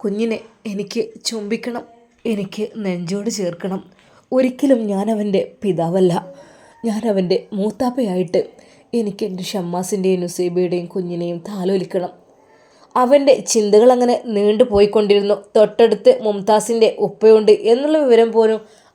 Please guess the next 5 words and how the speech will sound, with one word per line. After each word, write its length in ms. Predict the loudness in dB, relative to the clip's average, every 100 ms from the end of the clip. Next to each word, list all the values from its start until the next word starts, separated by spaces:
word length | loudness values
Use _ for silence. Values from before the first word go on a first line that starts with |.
| -10
അവൻ 160 | -6 -6 -8 _ _ _ -10
വിചാരിച്ചില്ല. 640 | -4 -2 -2 0 0 0 -2 -6 _ _ _ -10
കാരണം 380 | -6 -4 -4 -6 -10 -10
അവൻ 180 | -6 -4 -4
വിചാരിക്കുന്നത് 680 | -2 -2 -2 -2 -2 0